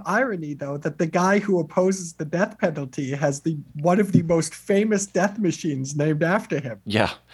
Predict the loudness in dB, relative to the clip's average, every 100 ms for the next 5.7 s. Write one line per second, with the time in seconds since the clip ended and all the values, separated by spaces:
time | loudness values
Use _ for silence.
0 | -20 -2 4 6 6 4 4 4 4 6
1 | 4 6 4 4 -2 0 2 4 2 4
2 | 0 0 0 4 4 4 0 0 0 2
3 | -2 0 2 4 4 2 0 0 0 0
4 | 2 0 0 2 2 2 0 0 0 -2
5 | -2 0 2 2 2 2